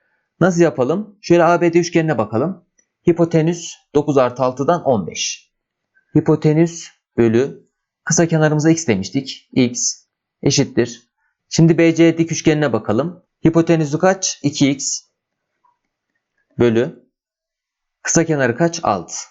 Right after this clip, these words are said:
Burada ben içler dışlar yaparsam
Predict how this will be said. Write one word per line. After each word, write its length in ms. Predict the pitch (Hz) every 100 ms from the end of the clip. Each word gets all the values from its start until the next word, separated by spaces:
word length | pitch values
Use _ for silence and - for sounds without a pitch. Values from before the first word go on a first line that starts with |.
| _ _ _ _ _ _ _ -
Burada 300 | 143 139 135
ben 160 | 131
içler 340 | 139 - 131 110
dışlar 260 | 101 101
yaparsam 680 | 92 95 87 - 151 165